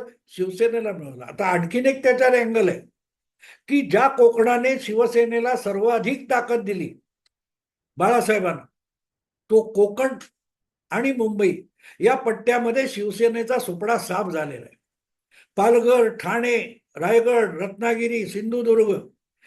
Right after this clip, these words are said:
या पाच जिल्ह्यांमध्ये आज काय अवस्था आहे?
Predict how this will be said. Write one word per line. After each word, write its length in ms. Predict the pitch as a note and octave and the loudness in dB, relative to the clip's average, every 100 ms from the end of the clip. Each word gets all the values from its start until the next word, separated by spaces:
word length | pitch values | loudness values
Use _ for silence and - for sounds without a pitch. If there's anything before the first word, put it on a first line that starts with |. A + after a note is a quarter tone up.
| - | -4
या 140 | - A#3+ A#3+ | 0 0 2
पाच 200 | A#3 C4+ G3+ | 0 0 2
जिल्ह्यांमध्ये 800 | A#3 A3+ A3 F#3+ F3+ A#3+ - - _ _ _ _ _ _ _ _ _ _ - | 2 2 0 0 0 -2 -2 -14 _ _ _ _ _ _ _ _ _ _ -8
आज 180 | G3 F#3+ | -6 -6
काय 260 | G#3 A#3+ | -2 2
अवस्था 440 | B3+ B3 A#3 - A3 | 4 2 -2 -4 -8
आहे? 160 | F#3 | -10